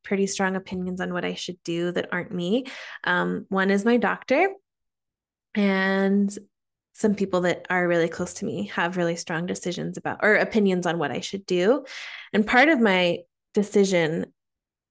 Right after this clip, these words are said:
or part of my hesitation, is knowing that what I truly wanna do, um, would disappoint others. And that's hard. Again,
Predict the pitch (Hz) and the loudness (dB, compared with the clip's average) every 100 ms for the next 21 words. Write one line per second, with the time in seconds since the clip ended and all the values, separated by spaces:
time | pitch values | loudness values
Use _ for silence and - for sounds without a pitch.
0 | _ - 208 240 254 269 226 196 196 190 | _ 0 0 4 4 4 4 2 2 2
1 | 185 - 202 202 185 170 180 170 170 170 | 0 2 0 0 -2 -2 0 -2 -2 -2
2 | 175 - 196 185 175 - 320 359 269 208 | -6 -2 0 2 0 0 4 6 6 4
3 | 185 175 180 170 170 175 - - - - | 2 2 2 4 4 0 -10 -18 -18 -12
4 | - 180 165 170 175 208 _ _ _ _ | -2 0 0 -2 -6 -10 _ _ _ _
5 | _ _ _ _ _ _ _ _ _ - | _ _ _ _ _ _ _ _ _ -6
6 | 208 202 190 185 165 - 117 - 98 64 | 0 0 2 -2 -2 -6 -8 -6 -8 -8
7 | - - - - - _ - 190 156 - | -12 -14 -16 -18 -20 _ -4 -2 -2 -4
8 | - - - _ _ _ _ _ _ _ | -6 -8 -12 _ _ _ _ _ _ _
9 | _ 196 226 196 175 | _ 2 6 6 4